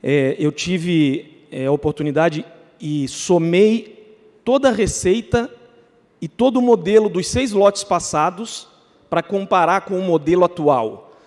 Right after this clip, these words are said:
O modelo, o modelo do passado, deputado Romanelli, que me olha com essa ilustre careca brilhante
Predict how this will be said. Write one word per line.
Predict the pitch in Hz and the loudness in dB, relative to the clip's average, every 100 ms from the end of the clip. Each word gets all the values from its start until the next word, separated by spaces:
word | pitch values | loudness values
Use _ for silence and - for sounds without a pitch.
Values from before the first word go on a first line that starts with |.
| _ _ _ | _ _ _
O | - | -4
modelo, | 185 202 160 262 277 214 - | 2 2 2 0 -2 -6 -6
o | 202 | 0
modelo | 247 185 240 262 | 2 2 2 2
do | 226 | 2
passado, | 214 160 - 196 214 | 0 0 0 0 0
deputado | 165 156 - 156 | 0 -2 0 0
Romanelli, | 143 143 143 139 123 | 0 0 2 0 0
que | - | -4
me | 135 | 0
olha | 139 165 143 113 101 - _ _ _ | 2 2 2 -2 -6 -20 _ _ _
com | - | -4
essa | 131 - 131 120 113 113 - _ _ - | -4 -2 -2 -2 -4 -10 -16 _ _ -10
ilustre | 117 139 175 - - 135 117 - - _ _ _ _ _ - | -2 2 2 2 -4 -2 -4 -8 -20 _ _ _ _ _ -8
careca | 143 131 139 160 - 131 | -4 -2 0 -2 -2 -2
brilhante | 139 139 143 185 180 - 107 92 | 0 0 2 4 2 -2 -10 -12